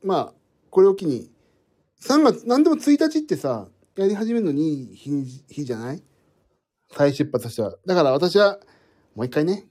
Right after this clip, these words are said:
頑張って、三月皆さんにお-、お-、どんぐりクラブの方々とは中旬、えっと、ピ-、桃色吐息の皆さんとは下旬に会えるから、そこまでに少しでもね、ちょっとね、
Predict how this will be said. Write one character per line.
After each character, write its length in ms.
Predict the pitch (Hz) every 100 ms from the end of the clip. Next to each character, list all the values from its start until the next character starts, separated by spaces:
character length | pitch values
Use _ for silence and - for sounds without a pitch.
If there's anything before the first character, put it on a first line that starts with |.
| _
頑 160 | 120 139
張 80 |
っ 20 | 151
て、 220 | 120 - -
三 200 | 156 151
月 200 | 131 127
皆 160 | 156
さ 100 | 160
ん 40 | 143
に 80 |
お-、 180 | 139 143 _ _ _ _ _ _ _ _ _ 143
お-、 200 | 143 135
ど 160 | 147 196
ん 40 |
ぐ 80 | 226
り 80 | 226
ク 80 | 247
ラ 80 |
ブ 80 | 220
の 120 | 196
方 220 | 165 170 185
々 120 | 175 165
と 80 | 190
は 140 | 143
中 240 | 127 135 127
旬、 340 | 127 127 120 _ _ _ _ -
え 120 | 135
っ 40 |
と、 260 | 127 131 123 - -
ピ-、 100 | 190
桃 260 | 175 190 202
色 120 | 202
吐 120 | 226
息 100 | 190
の 120 | 165
皆 260 | 160 170 175
さ 120 | 180
ん 80 | 180
と 100 | 208
は 80 | 143
下 180 | 131
旬 140 | 139 143
に 100 | 143
会 140 | 151
え 40 | 147
る 80 |
か 120 | 127 113
ら、 240 | 113 - _ _ _ _ -
そ 120 | 180
こ 120 | 233
ま 120 | 233
で 100 | 208
に 100 | 151
少 160 | - 170
し 120 | 143
で 60 | 127
も 80 |
ね、 120 | 120 120
ち 80 |
ょ 40 | 127
っ 20 |
と 80 | 120
ね、 200 | 120